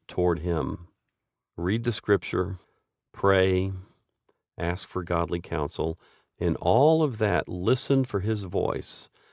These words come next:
Listen for that word of God. I spoke about it a while ago. The word of God comes in so many ways. It will never contradict the scripture,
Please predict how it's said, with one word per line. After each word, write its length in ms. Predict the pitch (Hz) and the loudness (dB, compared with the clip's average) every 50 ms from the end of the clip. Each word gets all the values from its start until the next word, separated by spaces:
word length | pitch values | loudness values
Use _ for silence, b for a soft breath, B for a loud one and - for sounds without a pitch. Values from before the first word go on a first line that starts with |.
| b b b b - | b b b b -2
Listen 420 | 92 110 127 - - 127 120 117 | 0 2 2 2 2 2 2 2
for 340 | 113 - - 104 101 98 95 | 0 -2 -2 0 2 2 2
that 300 | 87 90 82 78 - - | 2 2 0 0 0 -4
word 640 | 82 87 87 95 104 107 104 101 101 101 101 98 - - | -8 -4 0 2 4 6 6 6 4 4 2 -2 -6 -6
of 160 | - 92 87 90 | -6 -6 -6 -4
God. 540 | - - 82 80 80 - - - 73 - - _ _ _ _ _ _ _ _ _ _ _ _ _ _ _ _ _ _ _ - | -2 -2 0 0 0 -2 -4 -4 -6 -10 -12 _ _ _ _ _ _ _ _ _ _ _ _ _ _ _ _ _ _ _ -18
I 40 | 87 | -16
spoke 300 | - - - 87 85 - | -16 -4 -2 -2 -2 -2
about 240 | - - 80 80 80 | -4 -4 -2 -2 -2
it 120 | 82 80 82 | -2 -2 -2
a 40 | |
while 360 | 80 80 82 85 87 101 107 98 | -2 0 0 0 0 0 0 -4
ago. 380 | 82 80 76 71 73 76 78 - _ _ _ _ _ _ _ _ _ _ _ _ _ _ | -4 -4 -6 -6 -6 -8 -10 -14 _ _ _ _ _ _ _ _ _ _ _ _ _ _
The 140 | - 87 87 | -2 0 0
word 600 | 85 85 87 98 110 123 131 135 135 139 139 127 | 0 4 6 6 8 8 8 8 8 6 6 4
of 180 | 117 110 98 92 | 2 -2 -2 -2
God 420 | - 98 92 85 82 80 80 - | -2 0 2 2 2 2 0 -4
comes 380 | - - 95 90 92 87 82 - | -2 0 2 2 2 2 0 -2
in 120 | 85 78 | -2 -2
so 340 | - - - - 92 98 107 | -2 -6 -6 -2 0 2 2
many 240 | 110 113 113 110 107 | 2 2 2 2 0
ways. 720 | 104 104 101 98 98 92 90 87 85 87 90 92 - - _ _ _ _ _ _ _ _ _ _ _ _ _ _ _ _ | 0 -2 -4 -4 -4 -4 -6 -6 -6 -8 -10 -12 -14 -20 _ _ _ _ _ _ _ _ _ _ _ _ _ _ _ _
It 100 | - - | -6 -2
will 100 | 85 85 | 0 2
never 260 | 85 87 98 107 113 | 2 2 2 2 0
contradict 580 | 104 - 110 104 98 - 101 92 95 90 - - | 0 2 2 2 2 2 2 2 2 0 0 -4
the 80 | - | -8
scripture, 600 | - - - 143 151 135 - - 73 71 71 78 | -8 2 4 4 4 4 2 -2 -2 -2 -2 -4